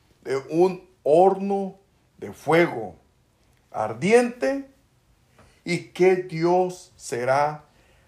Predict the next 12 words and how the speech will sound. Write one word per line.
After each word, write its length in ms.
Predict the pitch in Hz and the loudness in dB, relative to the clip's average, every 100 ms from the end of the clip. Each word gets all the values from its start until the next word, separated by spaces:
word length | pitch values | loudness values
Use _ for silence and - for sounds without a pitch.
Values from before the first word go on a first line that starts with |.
| _ _ | _ _
aquel 880 | 131 127 - - 160 196 220 220 214 _ _ _ _ _ _ _ _ _ _ _ _ | 2 2 0 -4 4 4 4 0 -10 _ _ _ _ _ _ _ _ _ _ _ _
que 140 | - | -10
os 340 | 113 135 131 | -4 -4 -6
libre 480 | 123 135 143 143 139 | -8 -6 -6 -8 -12
de 140 | 123 107 | -14 -14
mis 200 | 98 - | -16 -16
manos?" 600 | 101 104 107 _ _ _ _ _ - | -16 -16 -20 _ _ _ _ _ -12
Hermanos, 400 | 143 190 214 - | -2 0 0 -2
miramos 460 | 175 170 185 240 233 | -2 2 2 0 0
aquí, 640 | 180 - 190 220 247 - _ _ _ _ _ _ _ _ _ _ - _ _ _ _ _ _ - | -4 -4 -6 -6 -6 -16 _ _ _ _ _ _ _ _ _ _ -20 _ _ _ _ _ _ -10
miramos 460 | 151 156 196 214 | -2 0 2 0
aquí 420 | 151 147 202 202 | -2 -6 -8 -10